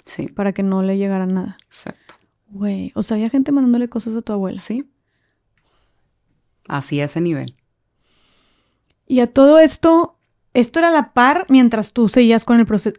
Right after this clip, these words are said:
Speaker 2: tomabas fuerza y seguías con el proceso legal.
Speaker 1: Sí, ya inicié yo oficialmente con el proceso legal. Sí, me parece que fue como en mayo, junio, junio.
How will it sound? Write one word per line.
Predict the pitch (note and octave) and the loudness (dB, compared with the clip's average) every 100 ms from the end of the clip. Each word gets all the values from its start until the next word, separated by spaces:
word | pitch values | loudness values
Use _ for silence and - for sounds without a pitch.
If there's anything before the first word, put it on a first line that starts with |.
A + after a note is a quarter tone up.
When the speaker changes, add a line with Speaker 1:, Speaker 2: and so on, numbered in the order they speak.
| G#3 | -4
Speaker 2:
tomabas | A3 G#3 G3+ - | -2 0 -2 0
fuerza | D4+ D#4 D#4 | 0 2 0
y | |
seguías | B3+ A3+ | 0 -2
con | - A#3+ | -2 -2
el | |
proceso | A#3 G3 G3+ G#3 | -2 -4 -2 0
legal. | G3 F#3 G3 | 0 -4 -8
Speaker 1:
Sí, | - E3 B2+ B2 | -4 -2 -2 -2
ya | E3 | -2
inicié | E3+ G3 G#3 A3+ G#3+ | 0 -2 -2 -4 -2
yo | G3 G3 | 0 2
oficialmente | G#3 G3+ E3+ E3 D#3+ F3 E3+ - | 2 -2 -6 -4 -2 -2 -4 -6
con | F#3 | -4
el | E3 | -4
proceso | D3 C#3+ D3 D#3+ | -4 -8 -6 -6
legal. | E3 D#3+ D3 D3 E3+ | -4 -4 -4 -4 -6
Sí, | - E3 D3+ | -8 -4 -4
me | D3 D3+ D3+ | -2 -2 -2
parece | D3+ C#3+ C#3+ D#3+ | -4 -8 -6 -10
que | E3+ | -12
fue | E3 D#3 D#3 | -8 -10 -8
como | D#3+ E3+ E3+ E3 | -8 -4 -2 0
en | E3+ F#3 - - - _ _ _ _ _ | -2 -2 -6 -20 -20 _ _ _ _ _
mayo, | - F3 F3+ F3 E3 E3 | -4 -2 0 -2 -4 -6
junio, | - G#3+ A3+ A3+ | 0 2 2 -2
junio. | - A3 B3+ E4 F#4 | 0 2 2 2 -4